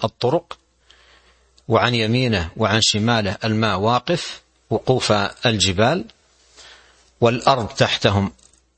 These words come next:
يبس، فمضى ومن معه حتى تكامل عليه السلام وقومه خارجين من البحر من جهة الأخرى، فتبعه فرعون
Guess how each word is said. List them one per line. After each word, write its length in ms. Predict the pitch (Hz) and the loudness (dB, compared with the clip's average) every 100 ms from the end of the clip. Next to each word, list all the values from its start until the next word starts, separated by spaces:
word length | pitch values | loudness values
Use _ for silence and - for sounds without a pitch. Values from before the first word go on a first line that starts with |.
| - | -4
يبس، 680 | 110 120 156 156 - - - _ _ _ _ _ _ _ - - - | 0 2 2 2 0 -4 -12 _ _ _ _ _ _ _ -20 -20 -6
فمضى 520 | - 117 139 117 107 | 0 2 4 4 2
ومن 440 | 95 107 110 104 104 | 2 0 2 0 0
معه 280 | 110 170 - _ _ _ _ _ _ - | 0 -2 -6 _ _ _ _ _ _ -4
حتى 520 | - 143 - 127 110 | -2 -2 -2 -2 0
تكامل 600 | - 101 117 120 107 101 | -4 0 2 2 0 0
عليه 400 | 85 95 117 98 | -2 -2 -2 0
السلام 560 | 90 - 98 107 92 | 0 0 0 0 0
وقومه 600 | 92 - 123 120 98 87 87 | -4 0 0 2 0 0 -2
خارجين 720 | - 131 123 104 120 117 101 | 0 2 2 2 2 2 4
من 140 | 120 | 2
البحر 460 | 139 120 127 143 - _ _ _ _ _ _ _ _ _ - | 2 2 0 -2 -6 _ _ _ _ _ _ _ _ _ -4
من 120 | 110 | -2
جهة 300 | 104 117 110 - | 0 0 0 -2
الأخرى، 440 | 98 98 - 78 - _ _ _ _ _ _ _ _ _ _ _ _ _ _ _ _ _ _ _ _ _ _ _ | -6 -6 -8 -8 -10 _ _ _ _ _ _ _ _ _ _ _ _ _ _ _ _ _ _ _ _ _ _ _
فتبعه 920 | - 131 135 - - 160 135 110 104 | -2 0 2 -2 -2 0 2 2 0
فرعون 480 | 98 98 101 85 | -2 -2 -2 -2